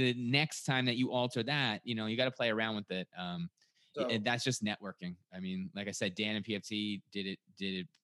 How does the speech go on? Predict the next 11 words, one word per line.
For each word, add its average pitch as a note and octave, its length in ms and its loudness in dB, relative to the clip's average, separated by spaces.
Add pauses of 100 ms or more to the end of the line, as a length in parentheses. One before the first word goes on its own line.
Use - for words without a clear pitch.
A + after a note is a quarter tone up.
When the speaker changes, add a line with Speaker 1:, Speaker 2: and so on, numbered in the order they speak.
Speaker 1:
the F#2+ 120 -10
best G2+ 460 -4
early G2 280 -4
on, G2+ 320 -4
and, F#2 440 -6
and F2+ 480 -6 (200)
look G2 160 -12
where G2+ 100 -2
it's G2 120 -6
taken C#3 260 -8
'em. D3 60 -14